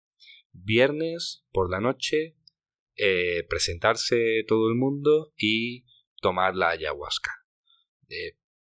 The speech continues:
ellos dicen que es una medicina ancestral, para mí es una droga, así que yo me voy a referir a la ayahuasca como una droga. El sábado son,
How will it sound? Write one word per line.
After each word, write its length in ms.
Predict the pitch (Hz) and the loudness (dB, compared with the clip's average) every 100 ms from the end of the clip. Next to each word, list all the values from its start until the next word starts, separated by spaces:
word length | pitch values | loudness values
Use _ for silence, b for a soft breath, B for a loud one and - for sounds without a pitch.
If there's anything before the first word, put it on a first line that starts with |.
| _ - _ - | _ -20 _ -2
ellos 280 | 101 104 | 2 2
dicen 280 | 101 101 104 | 2 0 -2
que 220 | 95 101 101 | 2 4 4
es 180 | 95 - | 2 -2
una 300 | 107 101 101 | -6 -6 -6
medicina 580 | 98 98 95 107 101 101 | -6 -6 -2 -2 0 -4
ancestral, 540 | 92 104 - 135 139 | -4 -6 -2 0 0
para 180 | - 90 | 0 -2
mí 80 | 92 | -2
es 140 | - | -8
una 100 | 110 | -4
droga, 360 | 113 131 139 160 _ _ _ | 0 2 2 -2 _ _ _
así 220 | - - 85 | -6 -4 -2
que 120 | 85 | -2
yo 120 | 82 | -2
me 100 | 82 | -2
voy 40 | 82 | -4
a 60 | |
referir 420 | 85 73 76 78 71 | -4 -4 -4 -4 -4
a 60 | 65 67 | -4 -8
la 60 | |
ayahuasca 420 | - 76 85 - - | -12 -8 -8 -8 -12
como 180 | 76 80 | -12 -10
una 160 | 82 | -4
droga. 320 | 101 120 131 - - B B B B B _ | 0 2 0 -4 -20 B B B B B _
El 180 | - 107 | 0 4
sábado 640 | - 131 131 135 160 185 - - - _ _ _ _ _ _ _ _ _ _ - | 4 6 6 6 4 0 -8 -10 -16 _ _ _ _ _ _ _ _ _ _ -4
son, 320 | - 123 120 | 2 2 0